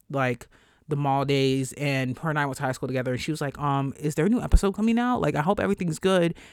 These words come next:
And I let her know, I was like, "I'm, I just went through, like, a little creative rut." Just a lot of things happen, and then, you know, when you get a new job, you kinda wanna adjust with the schedule because, like I said, it's a new job, gotta be in the office two days a week.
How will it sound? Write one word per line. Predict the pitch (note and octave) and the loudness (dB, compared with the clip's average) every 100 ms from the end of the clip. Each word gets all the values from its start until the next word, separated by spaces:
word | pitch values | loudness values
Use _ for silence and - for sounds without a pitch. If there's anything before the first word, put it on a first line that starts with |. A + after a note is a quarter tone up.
| _ | _
And | - | -2
I | G3 | 2
let | A#3 | 2
her | A#3+ | 2
know, | A#3 | 2
I | A#3 | 2
was | A#3 | 0
like, | A3 - | -4 -4
"I'm, | F#3 G3 - | -6 -6 -8
I | |
just | D4+ F#4+ - | -6 -6 0
went | G3+ G#3 | 0 0
through, | F#3+ | 0
like, | F3+ | 0
a | D#3 | 2
little | D#3+ D#3+ | 0 0
creative | - - F3 D3+ C3+ B2 B2 | -4 -4 0 0 -2 -6 -6
rut." | C#3 D#3 - _ - _ - _ | -2 -2 -4 _ -20 _ -20 _
Just | A#3 B3 | -2 0
a | |
lot | F3+ E3+ A#3 | 4 4 4
of | B3 | 2
things | A3+ F#3 | 0 0
happen, | D#3 D3 D3 C#3 C3+ | 0 0 0 -4 -4
and | D3+ | -2
then, | F#3 | 0
you | A#3+ | 0
know, | C#4 | 0
when | A#3+ | -2
you | G#3+ | 0
get | F#3+ | 0
a | |
new | D#3+ E3 | 0 0
job, | D3+ C3+ C#3 C#3 C#3+ - _ _ | 2 2 2 0 -4 -14 _ _
you | E3 | -6
kinda | F#3+ G3+ | -2 -2
wanna | F#3 E3 | -2 -2
adjust | C#3+ C#3+ C#3+ | -4 -4 -4
with | D#3 | -6
the | C#3 | -8
schedule | - C3 B2+ C#3 C3 | -4 -2 -2 -4 -4
because, | C3+ - D3+ B2+ B2 | -4 -2 0 0 -2
like | D3 | -4
I | D3+ | -4
said, | C3 B2 A#2+ - - _ | -4 -6 -12 -18 -20 _
it's | F3 | -2
a | G#3 | 2
new | A3 | 2
job, | F#3+ F#3 D#3+ D3+ | 6 8 8 8
gotta | E3 F3 | 6 6
be | |
in | F#3+ | 4
the | E3+ | 4
office | D#3 D#3+ - | 2 0 -4
two | F#3 | 0
days | D3+ D3 | 2 0
a | |
week. | C#3 C3+ B2+ | 0 -2 -2